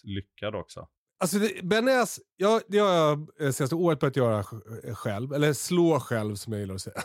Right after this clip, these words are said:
Speaker 1: Mm.
Speaker 2: <laughs> Jag är liksom lite besviken över hur, ja, hur lätt det är.
Speaker 1: <laughs> Ja, men det måste ju vara när man väl hittar trixet med rätt temperaturer och sånt.
Speaker 2: Ja, men jag vet, jag har liksom gjort på massa
Speaker 1: Eller?
Speaker 2: olika sätt också. Det,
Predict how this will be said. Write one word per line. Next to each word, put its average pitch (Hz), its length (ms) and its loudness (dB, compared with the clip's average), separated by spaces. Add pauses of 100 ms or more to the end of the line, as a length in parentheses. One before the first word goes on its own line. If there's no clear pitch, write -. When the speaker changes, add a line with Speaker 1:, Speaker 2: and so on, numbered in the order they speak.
(480)
Speaker 1:
Mm. 127 360 0
Speaker 2:
<laughs> - 80 -20
Jag 190 280 2
är 233 40 2
liksom 196 200 0
lite 185 100 2
besviken 190 640 2
över 113 360 2
hur, 117 460 2 (840)
ja, 160 140 2 (180)
hur 151 120 0
lätt 202 240 0
det 87 140 -8
är. - 100 -16 (440)
Speaker 1:
<laughs> 165 380 4 (260)
Ja, 135 100 0
men 160 160 2
det 180 80 2
måste 180 300 0
ju 165 60 0
vara 175 220 0
när 151 100 -4
man 143 140 0
väl 139 160 0
hittar 135 260 -4
trixet 123 400 -6 (300)
med 127 220 4
rätt 127 160 4
temperaturer 127 720 -2
och 80 80 -10
sånt. 87 320 -14
Speaker 2:
Ja, 202 100 -6
men 233 60 2
jag 240 80 4
vet, 226 140 0
jag 202 80 2
har 170 120 0
liksom 214 200 2
gjort 208 120 2
på 214 60 0
massa 190 160 2
Speaker 1:
Eller? 143 120 2
Speaker 2:
olika 190 180 -2
sätt - 220 -6
också. - 300 -4
Det, 175 200 2